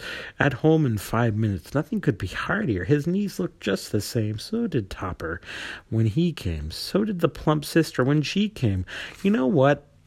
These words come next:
Charles Dickens does not, mm, he thinks fat people are funny, I guess." This is true. I'm pretty funny. So did everyone when they came.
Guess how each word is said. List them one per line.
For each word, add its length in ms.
Charles 380
Dickens 440
does 160
not, 180
mm, 200
he 100
thinks 240
fat 240
people 240
are 60
funny, 360
I 100
guess." 420
This 200
is 100
true. 300
I'm 340
pretty 220
funny. 400
So 180
did 180
everyone 800
when 300
they 480
came. 460